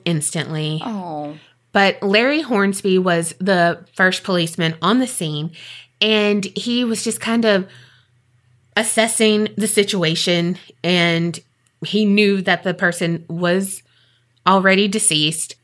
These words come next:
Speaker 1: And he said that this woman who was dressed in, like, an evening gown came out of the club and gave him a tablecloth that he could cover the body with.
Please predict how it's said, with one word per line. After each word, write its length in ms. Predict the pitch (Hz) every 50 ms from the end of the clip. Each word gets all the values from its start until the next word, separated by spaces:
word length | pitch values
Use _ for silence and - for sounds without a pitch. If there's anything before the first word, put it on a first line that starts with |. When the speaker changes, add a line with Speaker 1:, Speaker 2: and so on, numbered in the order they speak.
| _ _
Speaker 1:
And 420 | 214 220 220 220 214 208 208 202 196 -
he 520 | 202 190 220 233 220 220 214 214 214 202 -
said 240 | - - 220 208 190
that 160 | 214 208 202
this 160 | 208 196 196
woman 580 | 214 208 226 254 302 311 269 226 208 214 226 226
who 260 | 190 - 226 208 208 208
was 160 | 214 208 -
dressed 400 | - 220 233 285 294 - - - -
in, 360 | 269 254 262 269 277 277 277 - - - - - - _ _ _
like, 160 | 240 240 -
an 140 | 214 185 - - -
evening 480 | 196 240 349 415 415 294 208 190 185
gown 460 | 175 190 185 175 175 180 185 190 185 - -
came 280 | - - 226 254 311 349
out 160 | 349 339 339
of 100 | 339 330
the 80 | 311 320
club 500 | - - 190 160 160 165 170 196 196 - _ - - - - - _ _ _
and 600 | 208 208 214 208 202 196 196 196 190 190 190 185 - - _ _ _ _ _ _ 202
gave 220 | 196 226 220 226 226
him 460 | 220 226 220 208 202 196 202 196 - - _ _
a 140 | 185 175 170
tablecloth 920 | 165 - - - 330 339 311 285 220 - - - - 160 151 143 135 151 - _ _ - - - - _ _ -
that 180 | 226 208 175
he 140 | 190 220 220
could 180 | 220 214 190 -
cover 480 | - - 226 202 202 202 196 190 175 -
the 140 | 180 185 170
body 320 | 196 185 175 160 151 143
with. 300 | 147 135 117 110 127 -